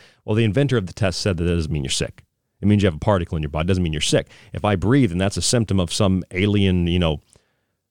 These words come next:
a virus, I guess I've got the alien virus. I'm breathing. I'm an alien to the aliens. I need to be exterminated because I'm poisoning the planet with my carbon dioxide. I'm poisoning the planet with my,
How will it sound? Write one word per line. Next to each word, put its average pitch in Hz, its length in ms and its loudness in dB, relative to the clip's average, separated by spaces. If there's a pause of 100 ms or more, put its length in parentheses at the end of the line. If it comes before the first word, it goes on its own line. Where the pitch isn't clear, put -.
a 87 120 2
virus, 104 540 2
I 90 80 2
guess 98 260 0
I've 104 120 2
got 104 180 0
the 113 140 2
alien 123 240 2
virus. 117 360 2
I'm 101 200 2
breathing. 92 440 0
I'm 107 220 2
an 117 80 2
alien 110 500 2
to 113 120 0
the 92 240 2
aliens. 104 440 2
I 98 180 0
need 110 180 0
to 98 40 0
be 95 140 2
exterminated 101 580 0
because 92 320 0
I'm 90 200 -2
poisoning 95 380 0
the 80 60 -4
planet 92 280 -2
with 87 120 -2
my 85 140 0
carbon 82 300 -2
dioxide. 82 480 0
I'm 92 100 2
poisoning 110 360 0
the 87 60 0
planet 120 360 0
with 98 200 0
my, 87 240 0